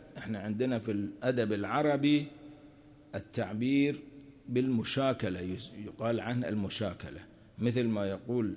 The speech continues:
عيسى عليه السلام: "تعلم ما في نفسي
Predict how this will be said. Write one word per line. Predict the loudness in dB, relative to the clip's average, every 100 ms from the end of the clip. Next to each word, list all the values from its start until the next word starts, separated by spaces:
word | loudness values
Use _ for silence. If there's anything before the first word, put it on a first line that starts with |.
| -4
عيسى | -2 0 0
عليه | -2 -2 -2
السلام: | -2 -2 -2 0 0 -2 -6 -20 -20 -20 -20 -4
"تعلم | 0 2 2 2 0 0
ما | -2
في | -4 -4 0
نفسي | 0 0 0 0 2 2 -2